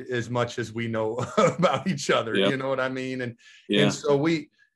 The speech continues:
Speaker 1: we had a great idea of, of what they were gonna do. And I'm sure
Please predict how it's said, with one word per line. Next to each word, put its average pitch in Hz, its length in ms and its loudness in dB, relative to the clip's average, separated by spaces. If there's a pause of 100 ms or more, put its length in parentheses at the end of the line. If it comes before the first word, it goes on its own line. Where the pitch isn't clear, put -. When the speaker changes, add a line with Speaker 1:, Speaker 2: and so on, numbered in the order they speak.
(120)
Speaker 1:
we 185 180 0
had 160 200 4
a 147 60 4
great 139 300 2
idea 127 520 0
of, 113 240 -8
of 117 120 -6
what 123 240 0
they 127 140 0
were 131 140 -2
gonna 135 200 -2
do. 135 260 2
And 139 120 -2
I'm 147 180 -4
sure 160 540 -4